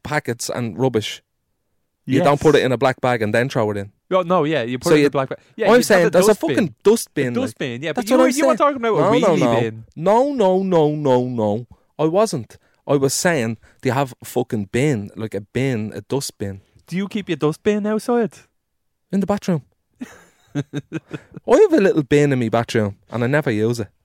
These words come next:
Speaker 2: It's just for aesthetics. And I actually do use it. My, I, I have a bin in the bathroom and I, I use it.
Speaker 1: What do you put in it?
Speaker 2: Stuff that, like,
Speaker 1: Dinners?
Speaker 2: you're, no, if you're running,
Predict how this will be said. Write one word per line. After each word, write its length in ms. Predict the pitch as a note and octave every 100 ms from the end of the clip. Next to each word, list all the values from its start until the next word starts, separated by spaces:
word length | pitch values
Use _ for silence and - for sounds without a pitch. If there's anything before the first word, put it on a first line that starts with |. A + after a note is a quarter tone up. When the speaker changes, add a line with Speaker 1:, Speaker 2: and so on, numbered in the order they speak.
| _ -
Speaker 2:
It's 160 | C#3
just 200 | A3 -
for 100 | - -
aesthetics. 480 | - - C#3 C3 -
And 160 | D3
I 140 | D#3+ G3+
actually 280 | B3 -
do 160 | A2+ A2+
use 280 | A2 A2 G#2
it. 80 | - _ _ _ -
My, 260 | A2+ A2+ A2+
I, 60 | A2+
I 160 | A2+ C#3+
have 160 | C3+
a 40 | A#2+
bin 220 | A#2+ A2+
in 60 |
the 80 | G#2
bathroom 420 | G2+ G#2+ - G#2+
and 120 | G#2 G2+
I, 140 | G#2+ G#2+
I 40 | A2
use 280 | G#2+ A2
it. 80 | A2+ _ _
Speaker 1:
What 120 | - F#3+
do 60 |
you 40 | F3+
put 220 | G#3 -
in 80 | C#3+
it? 80 | - _ _ _
Speaker 2:
Stuff 320 | - - A3 -
that, 220 | E3 -
like, 180 | C#3+ B2+
Speaker 1:
Dinners? 460 | B2+ F3+ - - -
Speaker 2:
you're, 80 | E3+
no, 80 | F3+
if 100 | E3+
you're 100 | G3+
running, 440 | G3+ G#3+ G#3+ -